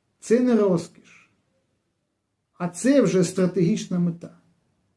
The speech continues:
яку треба досягти.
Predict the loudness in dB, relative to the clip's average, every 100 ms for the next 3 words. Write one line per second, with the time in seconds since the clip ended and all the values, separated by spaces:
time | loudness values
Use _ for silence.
0 | _ _ _ _ _ _ _ -4 -2 0
1 | -2 0 2 4 2 0 -4 -10 -6 -4
2 | -2 -6 -8